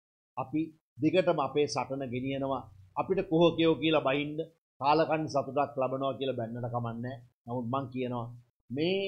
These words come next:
දේවල් වලට ජනතාව ඡන්දෙදි හරි පිළිතුරක් දෙවි. ඒ හින්දා අපිට මේවා කියද්දි බලාගෙන ඉන්න බෑ. මොකද මෙවැනි ව්‍යසනවලදී හැසිරුණු විදිහ ගැන කූප්‍රකට ඉතිහාසයක් තියෙන අය තමයි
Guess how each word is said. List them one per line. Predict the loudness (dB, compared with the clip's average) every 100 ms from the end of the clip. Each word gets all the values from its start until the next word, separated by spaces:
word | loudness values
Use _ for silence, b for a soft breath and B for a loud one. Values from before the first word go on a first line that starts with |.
| -6 -14 _
දේවල් | -2 2 4 2
වලට | 0 -2 0 -2 -2 -8 _ _
ජනතාව | -4 -4 -2 0 2 0
ඡන්දෙදි | -4 -4 -4 -4
හරි | -4 -4
පිළිතුරක් | -4 -6 -6 -4 -4 -4
දෙවි. | -4 -2 -4 -6 -10 _ _ _
ඒ | -6
හින්දා | -4 -2 -2 -2 -6 _ _ -4
අපිට | -2 0 -2
මේවා | 0 0 2 0
කියද්දි | 0 0 0 -2 -6
බලාගෙන | -2 0 2 0 -2
ඉන්න | -6 -6
බෑ. | -6 -6 -6 -6
මොකද | -2 2 4 4 4 -6 -10 -16 _
මෙවැනි | -2 2 6 4 4 0 -4 _ _ _
ව්‍යසනවලදී | 0 4 4 4 2 4 4 4 2 0 -4 _ _ _ _ -2
හැසිරුණු | 0 2 0 2 2
විදිහ | 4 4 4
ගැන | 4 2 -2 -10 _ 2
කූප්‍රකට | 2 4 4 4 4 2
ඉතිහාසයක් | 2 2 2 6 4 4 0 0
තියෙන | -4 -2
අය | 0 0
තමයි | 0 -2